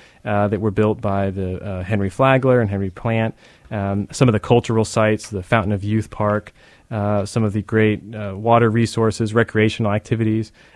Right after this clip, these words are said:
uh, and there are also a lot of photographs of bridges, you know, to show that there is now infrastructure built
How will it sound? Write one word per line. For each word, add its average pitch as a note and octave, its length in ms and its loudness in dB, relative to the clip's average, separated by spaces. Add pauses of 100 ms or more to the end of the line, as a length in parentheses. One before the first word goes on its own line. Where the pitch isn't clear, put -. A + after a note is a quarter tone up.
uh, A#2+ 160 2
and C#3 100 6
there C#3 80 8
are C3+ 40 8
also C3+ 240 4
a A2+ 40 4
lot A2 140 6
of G#2+ 80 0
photographs G#2+ 500 0
of G#2+ 140 -2
bridges, C3+ 440 0
you G#2 100 -4
know, F#2+ 100 -2
to G2 60 -4
show G#2+ 180 -2
that G2 160 -2
there G2+ 180 0
is G2 160 -2
now G#2 300 2
infrastructure A2 680 -2
built G2 360 -2